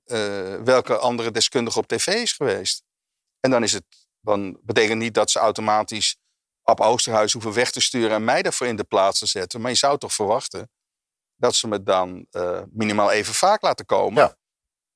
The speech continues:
Speaker 1: Omdat dan, en bijvoorbeeld, ik ken mensen die lopen nog steeds met handschoentjes, eh, en durven niks aan te raken. We hebben gewoon allerlei mensen met smetvrees gekregen.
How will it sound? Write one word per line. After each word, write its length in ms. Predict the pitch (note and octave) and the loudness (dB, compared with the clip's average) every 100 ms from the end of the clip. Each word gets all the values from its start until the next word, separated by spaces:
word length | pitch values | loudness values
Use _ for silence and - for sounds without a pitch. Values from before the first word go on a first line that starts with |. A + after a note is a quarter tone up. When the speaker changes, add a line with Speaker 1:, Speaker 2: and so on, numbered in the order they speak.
| _ _ _ _ | _ _ _ _
Speaker 1:
Omdat 320 | - G3 D#3+ - | -2 2 2 2
dan, 320 | E3 D3 D3 _ _ _ | 2 2 0 _ _ _
en 420 | D3+ D#3 C3 _ _ | 0 0 -4 _ _
bijvoorbeeld, 840 | D#3 D#3 B3+ A3 C#3 G#2+ F#3 - - _ _ _ _ _ _ _ _ _ | 0 2 2 2 2 2 0 -8 -14 _ _ _ _ _ _ _ _ _
ik 140 | - F#3 | -2 2
ken 140 | D#3+ | 2
mensen 300 | D3 C#3+ C#3 | 2 0 0
die 100 | C3+ | 2
lopen 160 | A2+ G#2 | 0 0
nog 100 | F#2+ | -2
steeds 260 | - D#3+ | 0 0
met 140 | D3 B2 | -2 -2
handschoentjes, 920 | B2+ C3+ - C3+ B2+ - A#2 A2 - | 0 0 0 -2 -4 -4 -2 0 0
eh, 340 | G#2+ G#2+ G#2 A#2 | 0 0 -2 -4
en 140 | G#2+ | -2
durven 280 | B2 A#2+ A#2+ | 0 0 0
niks 160 | A2 | -2
aan 200 | - A#2+ | 0 0
te 120 | A2 A2 | 0 -2
raken. 300 | G#2 G#2 - | -4 -4 -10
We 200 | - _ | -20 _
hebben 200 | - F#3+ | 0 2
gewoon 260 | - A2 G#2+ | 2 2 2
allerlei 260 | G#2+ A2 | 2 2
mensen 360 | A2 A2+ A2 C#3+ | 0 -2 -2 -2
met 140 | C3+ | 0
smetvrees 600 | - G#2+ A2 - A#2 G2 | 2 2 0 2 0 0
gekregen. 520 | - - F#2+ F2 - | -6 -6 -4 -4 -8